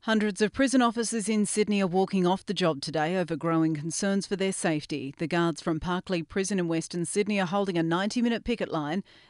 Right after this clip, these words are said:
The union behind the strike action claims Parklea has the worst record for serious assaults on prison officers in the state.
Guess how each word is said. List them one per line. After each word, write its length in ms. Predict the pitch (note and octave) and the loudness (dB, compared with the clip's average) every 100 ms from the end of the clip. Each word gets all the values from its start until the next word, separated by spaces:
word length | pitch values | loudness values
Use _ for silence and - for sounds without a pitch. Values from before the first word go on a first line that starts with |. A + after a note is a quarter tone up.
| _ | _
The 80 | C3+ | -8
union 380 | C#3+ D#3 D#3 D3 | -2 0 2 0
behind 320 | C#3+ E3 D#3+ | 0 0 0
the 60 | |
strike 340 | D3+ - E3+ D#3+ | -2 -2 -2 -2
action 440 | F3+ G3 - F3 | -4 -4 -4 -4
claims 400 | E3+ A3 D4 E4 | 0 2 2 2
Parklea 560 | - D4 C#4 C4 B3 A#3+ | -2 -2 -2 -2 -2 -4
has 240 | G#3+ A3+ | -4 -6
the 120 | - | -4
worst 440 | F#3 F3+ G#3 G#3 - | -2 0 0 -2 -2
record 420 | G3 - G3 F#3 | -4 0 -2 -2
for 140 | - | -6
serious 600 | F3+ - C#4 C4+ A3+ G#3+ - | -8 -2 -2 2 0 -2 -6
assaults 580 | - - C4 G#3 - - | -8 0 0 0 -6 -12
on 160 | - D3 | -6 -8
prison 300 | - D#3+ E3 | -6 -8 -4
officers 480 | E3+ F#3 - F3+ D#3+ | -4 -6 -6 -4 -2
in 120 | C#3 | -4
the 80 | D3+ | -4
state. 460 | - C#3 A2+ A#2 | -8 -10 -12 -16